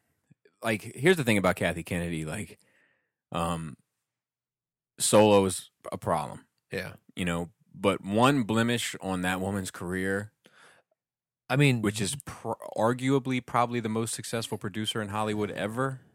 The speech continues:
Speaker 2: I don't know. Where's Mel Brooks at?
Speaker 1: I don't know. I mean,
Speaker 2: Just joking.
Speaker 1: E T,
Speaker 2: Um,
Speaker 1: Jurassic Park,
Speaker 2: I,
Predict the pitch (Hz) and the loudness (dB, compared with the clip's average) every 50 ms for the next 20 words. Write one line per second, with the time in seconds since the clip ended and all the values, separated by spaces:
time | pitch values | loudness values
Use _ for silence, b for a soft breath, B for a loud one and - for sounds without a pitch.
0 | _ _ _ _ _ _ - 139 127 120 127 139 143 113 90 87 _ _ _ _ | _ _ _ _ _ _ -14 -10 -8 -6 -4 -4 -4 -6 -8 -10 _ _ _ _
1 | _ _ _ _ _ _ _ _ _ _ _ _ _ - 123 117 - 110 98 92 | _ _ _ _ _ _ _ _ _ _ _ _ _ -16 -14 -10 -8 -8 -8 -6
2 | 90 90 82 - - - - - - _ _ _ _ _ _ _ _ _ _ _ | -8 -8 -10 -10 -14 -16 -16 -18 -20 _ _ _ _ _ _ _ _ _ _ _
3 | - - 95 101 104 110 113 110 101 95 95 95 95 90 - - - - - - | -8 -4 -2 0 2 4 4 4 4 4 2 0 -2 -4 -6 -10 -12 -14 -14 -18
4 | - B B B B B B B B 92 98 104 - 110 107 104 101 107 101 101 | -20 B B B B B B B B -2 0 2 2 4 4 4 4 2 0 -2
5 | 101 95 92 _ _ _ _ - - 85 80 87 90 98 95 - 117 - - 101 | -4 -6 -10 _ _ _ _ -12 -8 -4 0 0 0 0 -2 -4 -8 -8 -4 0
6 | 101 101 98 98 95 - - - - _ _ - 110 120 | 2 2 4 2 0 -2 -8 -14 -16 _ _ -4 -4 -4